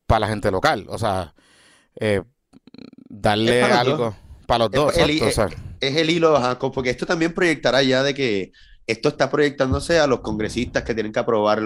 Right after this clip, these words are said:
Speaker 2: la, las leyes, digo, la,
Speaker 1: Ujú.
Speaker 2: los fondos para nosotros, es-, todo esto tiene, que esto es lo, lo deli-, delicado que es esto, cómo poder tocar a estas diferentes audiencias sin ofender a ninguna y llevar ese mensaje, eh, unitario a todas esas audiencias.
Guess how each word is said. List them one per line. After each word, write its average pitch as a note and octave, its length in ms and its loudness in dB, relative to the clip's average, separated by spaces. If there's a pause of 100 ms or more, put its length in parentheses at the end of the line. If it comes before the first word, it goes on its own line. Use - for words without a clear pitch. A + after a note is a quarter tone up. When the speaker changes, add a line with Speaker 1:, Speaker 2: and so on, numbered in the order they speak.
(140)
Speaker 2:
la, F#2 540 -4 (120)
las G2 180 -2
leyes, G2 600 0
digo, B2 160 2
la, G2 420 -2
Speaker 1:
Ujú. - 220 -10
Speaker 2:
los A#2+ 160 0
fondos A#2+ 360 2
para A2+ 160 0
nosotros, A#2+ 640 0
es-, G#2+ 240 -6
todo B2 140 -2
esto C3 220 -4
tiene, D3 320 -2
que B2+ 80 -4
esto E3 160 -4
es E3 60 2
lo, D#3 120 4
lo C#3 120 2
deli-, B2+ 440 2
delicado A2+ 680 0
que A#2 80 -4
es - 160 -10
esto, F2 400 -8 (340)
cómo B2 360 -2
poder C3+ 280 2
tocar B2 340 4
a A2+ 40 4
estas G#2+ 280 -6
diferentes A#2+ 460 -4
audiencias G#2+ 600 -4 (280)
sin A#2+ 200 -4
ofender G#2+ 320 -4
a A#2 40 -2
ninguna C3 460 -2
y A#2 40 -2
llevar G2+ 200 0
ese B2+ 180 -2
mensaje, A2 760 -6 (540)
eh, G2+ 120 -2
unitario G#2 500 -2
a F2+ 40 -4
todas G2 160 -8
esas G2+ 120 -4
audiencias. - 420 -6